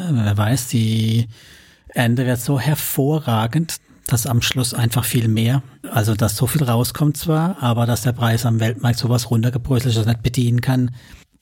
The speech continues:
Oder, ja, dass die Ernte halt schlechter wird und der Preis höher wird, dann spielt's aber auch keine Rolle. Aber ich denke, bei einem Drittel, L T V von einem Drittel, da muss schon sehr viel passieren, bis der Preis dermaßen,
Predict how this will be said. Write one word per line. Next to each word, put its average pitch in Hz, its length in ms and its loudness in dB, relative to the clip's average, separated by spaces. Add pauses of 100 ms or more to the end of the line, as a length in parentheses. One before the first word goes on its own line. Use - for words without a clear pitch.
Oder, 117 960 2 (220)
ja, 95 260 2
dass - 220 0
die 151 100 0
Ernte 104 240 2
halt 104 140 2
schlechter 113 400 0
wird 117 160 2
und 107 160 2
der 107 80 2
Preis 104 340 0
höher 117 180 2
wird, 123 120 2
dann 110 120 0
spielt's - 300 -2
aber 117 180 2
auch 107 100 -4
keine 120 240 2
Rolle. 123 200 2
Aber 120 100 2
ich 110 60 -2
denke, 110 220 0
bei 120 80 0
einem 113 480 2 (140)
Drittel, 117 500 0 (320)
L - 200 -20
T 120 100 0
V 113 180 2
von 113 140 2
einem 110 100 2
Drittel, 120 360 0 (460)
da 101 120 2
muss 101 160 2
schon 104 180 2
sehr 101 260 2
viel 104 200 0
passieren, 107 480 2
bis 104 140 0
der 107 160 0
Preis 101 640 -4 (380)
dermaßen, 98 760 0